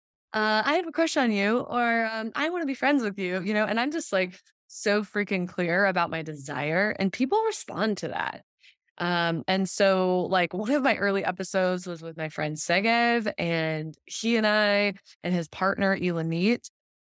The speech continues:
um, I mean, they are really some of my closest friends to this day. My friends Jonathan and Isla,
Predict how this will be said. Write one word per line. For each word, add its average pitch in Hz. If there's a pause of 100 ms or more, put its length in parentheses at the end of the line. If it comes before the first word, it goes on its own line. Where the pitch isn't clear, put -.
um, 170
I 185
mean, 190
they 185
are 185
really 185
some 175
of 170
my 165
closest 160
friends 156
to 165
this 156
day. 160 (840)
My 202
friends 175
Jonathan 170
and 156 (140)
Isla, 233